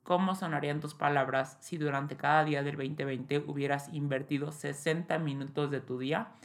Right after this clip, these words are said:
en leer un libro de ese tema del cual te interesa ser experto?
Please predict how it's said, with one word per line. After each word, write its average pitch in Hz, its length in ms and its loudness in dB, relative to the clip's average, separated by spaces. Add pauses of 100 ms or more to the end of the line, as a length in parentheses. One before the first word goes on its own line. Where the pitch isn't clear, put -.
(240)
en 147 180 -2
leer 151 360 2
un 147 260 0
libro 190 480 2 (360)
de 143 560 2
ese 156 220 0
tema 165 380 2
del 143 200 0
cual 139 440 -2
te 143 80 -4
interesa 135 800 2
ser 143 380 -4
experto? - 600 -10